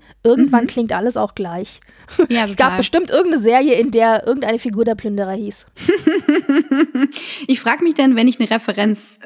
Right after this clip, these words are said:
Speaker 2: vermute und keine finde, auf welchem Schlauch ich stehe. Das ist so meine Hauptfrage dieser Folge.
Speaker 1: Ach, das hängt wahrscheinlich gar nicht an dir. <laughs>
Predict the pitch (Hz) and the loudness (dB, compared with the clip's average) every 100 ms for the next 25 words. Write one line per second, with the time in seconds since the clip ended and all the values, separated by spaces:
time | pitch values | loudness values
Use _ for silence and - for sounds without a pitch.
0 | 175 214 196 277 - 294 269 - 220 208 | -8 -2 2 2 2 0 0 -2 -4 -4
1 | 185 - 208 190 175 - - 392 311 320 | -8 -8 -4 -2 -4 -6 0 2 4 2
2 | 320 - - 208 214 214 208 196 196 175 | -2 -14 -6 -2 0 0 2 2 0 0
3 | - 180 175 170 - _ 196 202 208 196 | -2 0 0 0 -6 _ -8 -2 0 0
4 | 196 220 214 - 190 190 196 190 180 190 | 0 0 -2 -6 -2 -2 0 -2 0 -4
5 | 185 190 185 226 - - - - 762 _ | -2 -4 0 -2 -4 -18 -20 -20 -20 _
6 | - 214 196 202 240 226 254 214 220 233 | -2 0 2 -2 -6 -8 -6 -2 -2 -2
7 | 208 220 196 208 214 214 202 196 - | -4 -2 -2 -2 -2 -2 -4 -6 -4